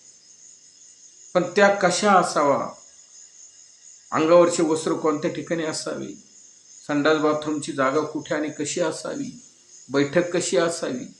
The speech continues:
खुर्च्या म्हणा, तुमचा एक साधारण टेबल म्हणा, किंवा मग तुमचे सोफा सेट म्हणा, पलंग म्हणा, बाजा म्हणा,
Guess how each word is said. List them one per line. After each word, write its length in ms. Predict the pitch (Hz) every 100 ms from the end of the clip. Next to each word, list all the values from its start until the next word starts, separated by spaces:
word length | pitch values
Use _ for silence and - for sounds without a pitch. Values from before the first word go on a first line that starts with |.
| - - - -
खुर्च्या 420 | 147 135 170 160
म्हणा, 480 | 151 147 143 - - - - -
तुमचा 240 | 156 139 170
एक 260 | 160 -
साधारण 360 | - 147 147 160 -
टेबल 280 | 170 160 175
म्हणा, 380 | 160 147 143 - - - - - - - - - -
किंवा 200 | - 165
मग 260 | 170 170 170
तुमचे 260 | 165 151 170
सोफा 360 | 165 139 175
सेट 240 | - 180 170
म्हणा, 340 | 160 143 135 135 - -
पलंग 320 | 160 180 175
म्हणा, 280 | 147 139 135 -
बाजा 340 | 135 143 139 180
म्हणा, 260 | 151 135